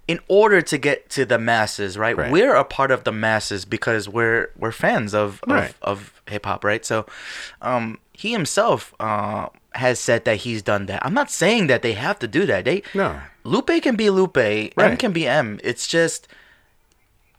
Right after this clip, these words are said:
Speaker 1: M is just taking this albums in on,
Speaker 2: Right.
Speaker 1: on the argument.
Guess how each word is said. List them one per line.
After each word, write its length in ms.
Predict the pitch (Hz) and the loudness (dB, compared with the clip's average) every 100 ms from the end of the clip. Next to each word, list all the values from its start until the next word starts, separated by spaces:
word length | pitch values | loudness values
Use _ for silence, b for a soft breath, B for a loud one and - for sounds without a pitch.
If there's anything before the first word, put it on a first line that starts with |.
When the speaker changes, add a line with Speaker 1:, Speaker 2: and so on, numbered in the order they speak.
| _ - - - | _ -20 -8 0
Speaker 1:
M 180 | 254 349 | 2 4
is 80 | 202 | 2
just 180 | 160 | 2
taking 280 | - 202 196 | 4 4 4
this 220 | 127 117 - | 2 0 -2
albums 500 | 156 202 214 160 127 | 2 4 6 4 4
in 380 | 135 262 131 101 - _ _ | 2 2 0 -4 -14 _ _
on, 220 | - 139 | -2 2
Speaker 2:
Right. 160 | 175 330 | 4 6
Speaker 1:
on 180 | 392 - | 6 6
the 100 | 113 | 4
argument. 460 | 143 156 113 95 | 4 2 -4 -6